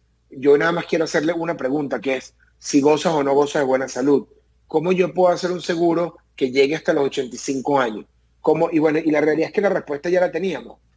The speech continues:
Con toda la estrategia domiciliaria, nosotros disminuimos tanto los costos, eh, y disminuimos tanto la tasa de uso de la clínica, que junto a un partner como Mercantil Seguro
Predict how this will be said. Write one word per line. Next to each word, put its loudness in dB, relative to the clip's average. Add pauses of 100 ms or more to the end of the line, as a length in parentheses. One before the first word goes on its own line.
(180)
Con -6
toda -4
la 2
estrategia -2
domiciliaria, -2 (320)
nosotros -2
disminuimos 0
tanto 2
los 0
costos, -4 (400)
eh, -2
y -2
disminuimos 0
tanto 0
la 0
tasa 0
de 2
uso -2
de 2
la -10
clínica, 0 (380)
que -14
junto 2
a 2
un -2 (100)
partner 2
como -4
Mercantil -4
Seguro 2